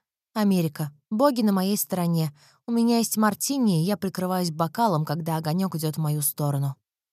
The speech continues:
«Держи, держи, держи, сейчас погаснет! Ай, жжется!» Покахонтас болезненно поморщилась от упавшей на кожу искры.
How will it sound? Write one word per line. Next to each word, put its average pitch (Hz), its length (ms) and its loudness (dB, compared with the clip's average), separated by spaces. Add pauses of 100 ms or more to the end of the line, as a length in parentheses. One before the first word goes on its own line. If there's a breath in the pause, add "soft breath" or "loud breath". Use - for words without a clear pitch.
(360)
«Держи, 285 340 6
держи, 302 240 4
держи, 277 340 4
сейчас 247 300 4
погаснет! 247 640 4 (320)
Ай, 302 300 6
жжется!» 214 680 4 (500 soft breath)
Покахонтас 247 600 0
болезненно 220 520 0
поморщилась 185 680 -2
от - 180 -8
упавшей 202 420 -4
на 175 140 -2
кожу 180 280 -4
искры. 160 500 -4